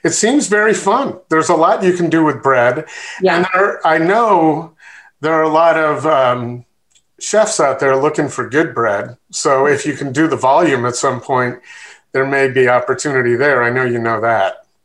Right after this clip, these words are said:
Speaker 2: Yeah, that's a tricky thing, though. Like, I have been approached by a couple of chefs who want certain things, like, in their restaurants or their food carts. And, um, I would love to do that, but because I'm a cottage industry, um,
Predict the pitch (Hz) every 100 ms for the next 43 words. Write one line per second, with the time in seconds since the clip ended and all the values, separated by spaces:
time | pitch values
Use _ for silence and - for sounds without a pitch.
0 | 226 226 208 170 - 240 262 - 311 262
1 | - - - 233 226 214 202 190 180 180
2 | 185 170 165 - - - 180 185 190 196
3 | - - 180 180 170 160 - - - 202
4 | 202 208 208 196 196 196 202 202 202 -
5 | - 185 175 175 - - - - 175 170
6 | 165 170 170 165 160 160 - 165 160 160
7 | 165 165 160 175 175 175 - 175 170 160
8 | 160 139 165 160 151 147 160 170 - 160
9 | - - 147 160 202 208 208 165 156 160
10 | - _ _ _ _ _ _ - 175 180
11 | 214 180 160 156 - - 170 160 156 143
12 | - - 156 151 - 147 147 147 151 160
13 | - 156 151 151 143 143